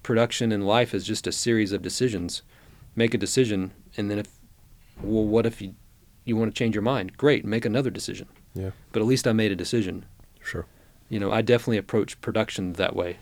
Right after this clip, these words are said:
Speaker 1: It's
Speaker 2: Yeah.
Speaker 1: like, "Let's make a decision. What are we gonna do? Great, we're gonna do this. Okay, well, I don't like that anymore. Great, make another decision."
Speaker 2: Right.
Speaker 1: It's not done until it's done.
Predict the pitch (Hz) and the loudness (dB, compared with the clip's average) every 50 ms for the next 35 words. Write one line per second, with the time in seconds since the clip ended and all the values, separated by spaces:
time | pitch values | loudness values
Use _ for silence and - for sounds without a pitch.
0 | - - - - 107 - - - - - - - 107 - - 123 120 117 110 95 | -16 -10 -6 -6 -6 -6 -6 -10 -16 -20 -10 -8 -6 0 2 2 4 4 2 -2
1 | - - 113 98 95 92 95 95 - 117 110 107 104 95 101 92 - - - 110 | -2 -2 -2 -2 -2 -4 -6 -4 -2 0 0 0 0 0 -2 -4 -2 0 0 2
2 | 107 98 98 95 98 98 92 87 - - - - 107 117 - 113 98 98 - - | 2 0 -2 -2 -2 -2 -2 -2 -4 -8 -6 -6 -4 -2 0 -2 -2 -2 -4 -10
3 | - - - - 107 110 120 139 131 123 131 - - 98 92 90 92 98 - - | -20 -20 -14 -6 -2 0 2 4 4 4 4 2 0 -2 -2 -2 -4 -6 -2 0
4 | - 220 214 - - - - - - - - - - - - - - 98 104 113 | 2 2 2 0 -4 -12 -20 -20 -20 -20 -20 -20 -20 -20 -14 -10 -6 -4 -2 0
5 | - - 139 156 151 110 98 - - 90 98 95 - - - - - 92 92 - | 2 2 2 4 2 0 0 -4 -6 -8 -8 -12 -10 -10 -10 -6 -2 -2 -4 -4
6 | - - - - - - - - 143 143 127 117 135 143 143 123 107 - 107 104 | -6 -12 -18 -20 -20 -20 -4 0 2 2 2 2 2 2 2 2 0 -2 -4 -6
7 | - - - 123 117 - - 113 | -6 -2 -2 -2 -2 -2 -4 -8